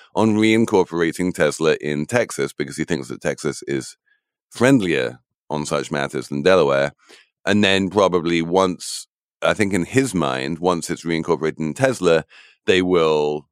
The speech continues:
put through some, you know, a third monster pay package, and the Texas courts will be fine with it. I am highly skeptical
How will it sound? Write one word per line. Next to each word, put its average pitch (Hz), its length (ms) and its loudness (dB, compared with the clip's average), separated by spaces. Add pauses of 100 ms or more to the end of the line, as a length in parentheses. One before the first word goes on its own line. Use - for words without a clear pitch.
(420)
put 113 200 -2 (200)
through 98 380 -2
some, 82 460 0
you 95 120 -2
know, 76 140 0
a - 80 -2
third 127 400 4
monster 85 500 -6
pay 71 200 -4
package, 73 640 -4
and 87 140 -4
the 85 60 -2
Texas 78 320 -4
courts 78 260 -4
will 76 100 -6
be 69 100 -6
fine 90 340 0
with 62 120 -8
it. - 80 -20 (640)
I 135 480 4
am 98 720 0 (580)
highly 107 840 0 (120)
skeptical - 720 -4